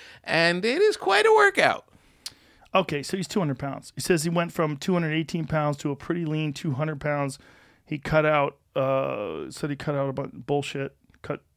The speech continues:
Speaker 2: dairy and bad sugar, twenty fourteen, cut back booze. So he's two hundred pounds. His body fat plummeted to twelve percent. Okay. So
Speaker 1: Well,
Speaker 2: he's,
Speaker 1: he's
Speaker 2: he's
Speaker 1: pretty
Speaker 2: basic-
Speaker 1: dialed in on his stuff, though.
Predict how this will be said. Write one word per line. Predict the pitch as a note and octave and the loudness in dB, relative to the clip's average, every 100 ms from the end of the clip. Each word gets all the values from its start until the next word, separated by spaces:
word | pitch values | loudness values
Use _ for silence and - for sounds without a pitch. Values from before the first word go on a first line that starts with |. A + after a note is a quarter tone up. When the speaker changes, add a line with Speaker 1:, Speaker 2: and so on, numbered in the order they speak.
| - | -18
Speaker 2:
dairy | A#2+ D3+ D3+ D#3+ D3+ D3 | -2 2 6 6 4 2
and | B2 | 2
bad | C#3+ C#3 C#3+ | 2 4 2
sugar, | - D#3+ C#3+ D3 C#3+ - _ _ - | 0 -2 0 0 -2 -6 _ _ -6
twenty | D#3+ D#3 | -4 -4
fourteen, | - D3 C#3+ D3+ C#3+ | -2 -4 -4 -4 -6
cut | C#3 D3 D3 | -2 -2 0
back | C#3+ | 0
booze. | C#3 C#3+ C#3+ C#3+ C#3 C#3 - _ _ _ _ _ _ - | 0 2 4 4 2 -2 -14 _ _ _ _ _ _ -12
So | - E3 D#3+ - | 2 2 2 -2
he's | D#3+ | -4
two | - B3 | 2 4
hundred | F#3 C3 | 4 0
pounds. | - - - _ _ _ _ | -8 -12 -20 _ _ _ _
His | D3+ B2 | -8 -6
body | D#3+ E3+ E3+ | 4 4 4
fat | C#3+ F3 D3+ - | 2 -2 -2 0
plummeted | E3 D#3+ D#3+ D3+ | 2 2 2 0
to | C#3 | -4
twelve | - D3 C#3+ | -2 -2 0
percent. | C#3+ - D3 D3 _ - | -4 -2 -4 -4 _ -6
Okay. | F3 D#3 C3 - _ _ _ _ _ _ _ _ | -4 -2 -4 -6 _ _ _ _ _ _ _ _
So | - F3+ F3+ - _ _ - | -4 -2 -2 -8 _ _ -2
Speaker 1:
Well, | A3 | 0
Speaker 2:
he's, | G#3 | 0
Speaker 1:
he's | G3+ G3 | 0 2
Speaker 2:
he's | F#3+ | 4
Speaker 1:
pretty | D4 | 8
Speaker 2:
basic- | A3+ G#3+ | 10 10
Speaker 1:
dialed | G#3 G3 F3+ | 10 8 6
in | G3+ G3 | 4 4
on | D#3 C#3+ | 4 2
his | C3 | 0
stuff, | - G3 F3+ - | 0 0 0 -2
though. | E2+ D#2+ | -4 -4